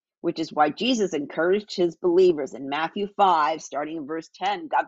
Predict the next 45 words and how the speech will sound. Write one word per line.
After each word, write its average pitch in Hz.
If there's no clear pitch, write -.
blesses 226
those 202
who 165
are 180
persecuted 233
for 240
doing 233
right, 285
for 190
the 190
kingdom 233
of 233
heaven 220
is 208
theirs." 190
God 185
blesses 202
you 254
when 247
people 240
mock 240
you 185
and 165
persecute 208
you 185
and 160
lie 240
about 220
you 185
and 180
say -
all 359
sorts 285
of 269
things 277
of 233
evil 233
things 240
against 240
you 240
because 220
you 208
are 208
my 208
followers. 220